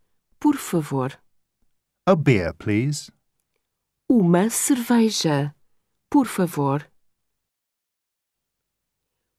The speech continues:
Speaker 1: Uma cerveja, por favor.
Speaker 2: Two beers, please.
Speaker 1: Duas cervejas, por favor.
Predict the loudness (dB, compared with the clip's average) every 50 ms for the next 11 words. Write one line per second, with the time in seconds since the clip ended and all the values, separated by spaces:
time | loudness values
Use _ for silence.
0 | _ _ _ _ 2 4 4 4 4 4 4 2 0 -2 -4 -6 -4 -2 -2 -2
1 | -2 0 0 2 2 2 2 0 -2 -2 -2 -2 -2 -4 -6 _ _ _ _ _
2 | _ _ _ _ _ -2 0 0 0 0 -4 -4 -4 -4 -4 -4 -4 -4 -4 -6
3 | -10 _ _ _ _ _ _ _ _ _ _ _ _ _ _ _ _ _ _ 0
4 | 2 2 2 2 0 -2 -4 -4 -4 -6 -6 -6 -4 -2 0 0 0 -2 -4 -8
5 | -16 _ _ _ _ _ _ _ _ _ _ _ _ _ _ _ -8 -4 0 2
6 | 2 2 4 2 2 2 0 0 -2 -6 -8 -10 _ _ _ -8 -8 -2 0 0
7 | 0 0 -2 -2 0 2 4 2 2 0 -2 -2 -2 -2 -2 -4 -6 -8 -12 -14
8 | -16 _ _ _ _ _ _ _ _ _ _ _ _ _ 0 0 0 0 -2 -4
9 | -4 -4 -4 -4 -4 -2 -2 -4